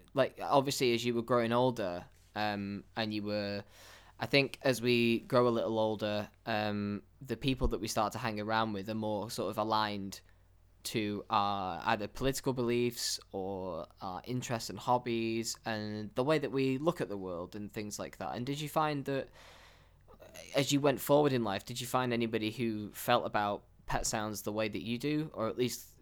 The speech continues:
you know, close, you know, or, or, or would be happy to talk about it at length with you for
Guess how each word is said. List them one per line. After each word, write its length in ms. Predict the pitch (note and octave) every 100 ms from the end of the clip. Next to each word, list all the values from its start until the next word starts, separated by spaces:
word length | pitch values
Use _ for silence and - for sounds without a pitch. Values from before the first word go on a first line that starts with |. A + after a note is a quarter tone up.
| - -
you 120 | B2
know, 160 | A2+ G2 -
close, 480 | C3 A2+ - -
you 80 | A2+
know, 140 | A2 G2
or, 180 | G#2+ A#2
or, 180 | A2 -
or 100 | C3+
would 160 | C3 B2+
be 80 |
happy 260 | B2 C3+ C3+
to 180 | B2+ A#2
talk 260 | - E3+ C3
about 260 | G#2+ G2+
it 60 | D#2+
at 120 | F#2+
length 380 | C3 A#2+ - -
with 180 | A2 F#2+
you 160 | F#2
for 280 | - G#2+ G2